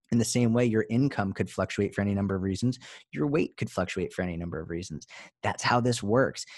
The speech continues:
It's, you're not, your self-worth isn't, uh, isn't a hundred percent based on how much money you have in the bank, and your self-worth is not based on how much you weigh on the scale. It's gonna fluctuate, and many different things can impact that.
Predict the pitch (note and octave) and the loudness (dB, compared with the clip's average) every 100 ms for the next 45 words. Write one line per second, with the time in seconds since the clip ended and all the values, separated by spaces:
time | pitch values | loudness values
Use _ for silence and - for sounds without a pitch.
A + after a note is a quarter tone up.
0 | - F#2+ - A#2 A2 A2+ A2+ B2 - - | -6 -6 -4 -4 2 4 4 4 2 -6
1 | - - _ A2+ A2+ C3 A#2+ B2+ - B2 | -20 -20 _ -8 -8 -2 2 2 2 0
2 | - G2+ A#2+ A2 - - - A2+ A2+ - | -2 -4 -2 -2 -6 -8 -2 2 2 2
3 | - _ _ _ A2 - B2+ A#2 A2 G#2+ | -8 _ _ _ -2 0 2 2 0 0
4 | A#2+ G#2+ G#2+ A#2 A2+ _ _ A2 A2+ G#2+ | 0 0 0 0 -2 _ _ 0 2 2
5 | - A2 G2+ F#2+ A2 G#2 G#2+ G#2 G2+ G2 | -2 -2 -2 0 0 2 0 0 0 0
6 | F#2 F#2 F2+ A#2+ F3 - - - G#2 A2 | 0 -2 -2 -2 -4 -8 -18 -6 -2 0
7 | A2+ G#2 A#2+ C3 G#2 G#2+ G#2 - A2 G#2 | 0 0 0 2 0 0 -2 0 -2 0
8 | G2+ G2+ G#2 G#2 - G2+ F#2+ G#2+ G#2 G2+ | -2 -2 -2 -2 -4 -2 0 0 -2 -4
9 | - C3+ D3+ A#1+ - - - - G#2+ G#2+ | -2 -2 -2 -4 -10 -20 -14 -8 -2 -2
10 | - G2+ G#2+ - A#2+ - A2 G#2+ - A2 | -2 -4 -4 0 0 0 -2 -4 0 2
11 | A#2 B2 C3 A2+ A2 - G#2+ - - A2+ | 4 4 2 2 -2 -2 -4 -4 -2 0
12 | G#2 - G2 A2+ B2+ A2+ F2 - D2 E2 | -2 -4 -4 -4 -4 -4 -6 -6 -8 -8